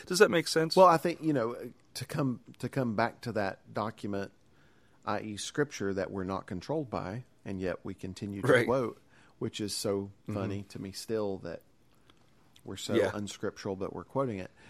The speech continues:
Speaker 2: <laughs> Um,
Speaker 1: <laughs> Always.
Speaker 2: you know, li-, as like Paul said, "Live at peace with everyone as much as is possible
Speaker 1: As m-,
Speaker 2: with you."
Speaker 1: exactly.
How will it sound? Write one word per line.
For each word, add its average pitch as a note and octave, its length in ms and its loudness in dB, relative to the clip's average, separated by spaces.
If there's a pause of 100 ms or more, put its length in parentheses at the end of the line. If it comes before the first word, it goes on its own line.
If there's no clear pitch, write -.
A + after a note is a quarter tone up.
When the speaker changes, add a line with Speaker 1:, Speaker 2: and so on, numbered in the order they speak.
(240)
Speaker 2:
<laughs> C#3+ 420 6 (540)
Um, A#2+ 500 6 (160)
Speaker 1:
<laughs> - 180 2
Always. A2+ 520 2
Speaker 2:
you C3+ 120 2
know, A#2 140 6
li-, C3 260 6 (240)
as B2 160 -4
like A#2+ 200 0
Paul B2+ 200 0
said, G#2+ 320 0
"Live B2+ 240 2
at - 160 -2
peace B2 380 -4
with G#2+ 240 -4
everyone G2+ 680 -2
as F#2 220 -6
much G2+ 240 -2
as G2 140 -4
is F#2+ 120 -6
possible F2+ 720 -6 (120)
Speaker 1:
As B2 220 4
m-, - 80 -14
Speaker 2:
with - 140 -12
you." A2+ 80 2
Speaker 1:
exactly. F#2+ 1000 -2